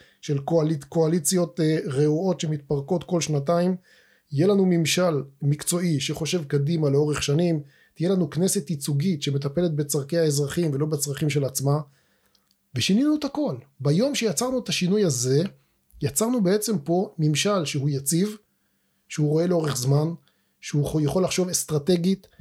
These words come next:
שהוא יכול לחשוב על טובת האזרחים, ושהוא מבין שיש לו פג תוקף בתום שמונה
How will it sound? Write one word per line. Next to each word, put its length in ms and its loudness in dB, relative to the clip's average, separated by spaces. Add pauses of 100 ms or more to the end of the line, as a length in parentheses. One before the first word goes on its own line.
(200)
שהוא 160 0
יכול 200 0
לחשוב 200 -2
על 60 0
טובת 260 0
האזרחים, 640 0 (340)
ושהוא 200 -4
מבין 380 2
שיש 260 -2
לו 180 -2 (380)
פג 300 2
תוקף 600 -2
בתום 420 -2
שמונה 420 -2